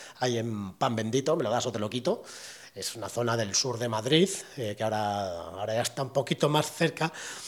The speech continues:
de Madrid, pero antes, hostia, llegar allí era, era una buena aventura. Entonces ahí hice producción, disfruté mucho y, eh,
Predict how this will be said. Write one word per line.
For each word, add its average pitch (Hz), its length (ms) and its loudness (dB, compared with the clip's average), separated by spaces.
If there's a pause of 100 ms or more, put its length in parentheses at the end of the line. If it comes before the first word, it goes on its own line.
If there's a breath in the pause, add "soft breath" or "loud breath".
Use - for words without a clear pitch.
(180 loud breath)
de 156 160 6
Madrid, 156 420 10
pero 151 260 8
antes, 139 720 4
hostia, - 360 -6 (140)
llegar 101 240 0
allí 127 220 6
era, 127 440 8
era 127 140 4
una 131 160 4
buena 139 220 6
aventura. 135 340 4
Entonces 139 260 4
ahí 208 160 8
hice 190 220 6
producción, 180 640 6 (1200 loud breath)
disfruté 156 680 6
mucho 226 720 6
y, 247 360 2 (320)
eh, 151 1500 4